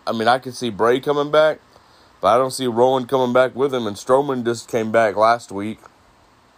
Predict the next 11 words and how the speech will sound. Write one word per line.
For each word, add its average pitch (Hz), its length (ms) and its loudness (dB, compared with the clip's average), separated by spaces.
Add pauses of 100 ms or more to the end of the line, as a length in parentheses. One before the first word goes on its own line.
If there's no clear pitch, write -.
(1300)
So, 120 420 2
who 185 240 0
honestly 175 500 0
knows 160 340 2
who's 139 160 -6
gonna 127 220 -2
go 123 160 0
m-, 117 220 -4
to - 140 -8
the 107 100 -4
Bloodline? 87 600 -2